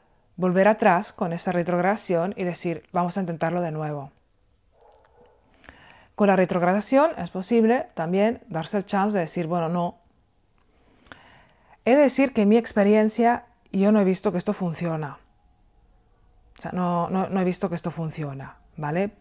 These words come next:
Podría haber el chance haciendo un buen trabajo, pero tendría que ser un trabajo muy, muy fuerte, muy potente, de renovación.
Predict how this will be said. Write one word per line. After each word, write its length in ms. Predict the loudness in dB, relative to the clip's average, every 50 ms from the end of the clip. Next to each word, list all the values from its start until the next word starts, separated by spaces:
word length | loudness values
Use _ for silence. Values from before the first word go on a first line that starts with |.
| _ _ -2
Podría 360 | 0 0 2 4 4 4 4
haber 180 | 4 4 4
el 120 | 4 2 2
chance 420 | 2 4 4 6 4 4 0 -6 -10
haciendo 480 | -14 -8 -4 -2 -2 0 0 0 -2 -2
un 140 | -2 -2 0
buen 160 | 2 0 0
trabajo, 600 | 0 2 4 4 4 4 4 2 -2 -2 -2 -4 -12 -20 -20 -20 -20 -20 -20 -20 -20 -20 -20 -20 -20 -20 -20 _ _ -20 _ _ _ _ _ _ 2
pero 440 | 4 6 8 8 6 6 4 0 -4 _ _ _ _ _ -20 -16 _ -2
tendría 400 | 0 0 2 2 4 4 4 4
que 80 | 2
ser 220 | 2 4 4 4 4
un 100 | 4 4
trabajo 420 | 4 4 6 4 4 4 2 4
muy, 720 | 4 4 4 4 4 4 4 4 4 4 2 0 -2 -6 -6
muy 220 | -4 -2 -2 -2
fuerte, 360 | 2 2 2 2 2 0 -4
muy 140 | -4 -4 -2
potente, 540 | -2 -2 -2 0 0 0 0 -4 -6 -8 -6 -2
de 140 | 0 0
renovación. 800 | 0 0 -2 -2 -2 -4 -4 -4 -4 -6 -8 -8 -8 -10 -12 -14